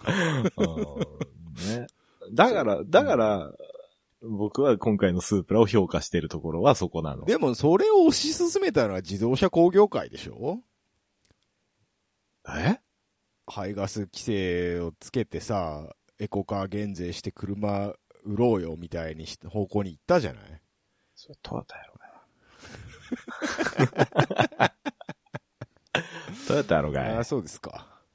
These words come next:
Speaker 1: トヨタがやり始めて、ホンダが乗っかって。
Speaker 2: うん、まあ大手は乗っかるよな。
Speaker 1: う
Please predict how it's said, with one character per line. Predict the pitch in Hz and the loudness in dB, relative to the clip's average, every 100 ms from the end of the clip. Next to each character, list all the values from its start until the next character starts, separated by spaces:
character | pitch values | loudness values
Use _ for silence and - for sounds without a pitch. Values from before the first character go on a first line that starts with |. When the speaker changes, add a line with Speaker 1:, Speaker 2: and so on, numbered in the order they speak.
| _ _ _ | _ _ _
Speaker 1:
ト | - | -2
ヨ | 110 147 131 | 4 6 6
タ | - 95 87 | 8 8 10
が | 85 80 | 8 6
や | 76 80 | 6 6
り | 87 | 6
始 | 98 107 | 8 8
め | 82 | 8
て、 | - 82 80 67 - - _ _ _ | 8 8 8 4 -2 -14 _ _ _
ホ | - 90 | 0 6
ン | 92 | 8
ダ | 101 | 10
が | 98 | 10
乗 | 80 | 8
っ | - | 4
か | - | 2
っ | 87 _ | 2 _
て。 | 214 95 - - | 10 10 6 -10
Speaker 2:
う | |
ん、 | 92 80 78 | -16 -16 -6
ま | 107 | -2
あ | |
大 | 90 117 | 2 0
手 | - | 0
は | 71 | -6
乗 | 78 | -10
っ | - | -8
か | 90 | -8
る | 78 | -8
よ | - | -12
な。 | 76 - _ _ | -16 -16 _ _
Speaker 1:
う | - | -6